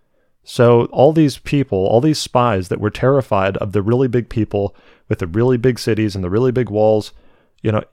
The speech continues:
in fact, the people of Jericho with their really big city and their really big walls was terrified of Israel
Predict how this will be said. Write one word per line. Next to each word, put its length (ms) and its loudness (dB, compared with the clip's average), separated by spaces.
in 140 -2
fact, 500 -4
the 220 -4
people 340 0
of 80 2
Jericho 460 0
with 180 -4
their 160 2
really 240 0
big 220 -4
city 340 -6
and 140 -2
their 100 2
really 240 0
big 240 -6
walls 300 -2
was 220 -4
terrified 720 0
of 200 -6
Israel 600 -2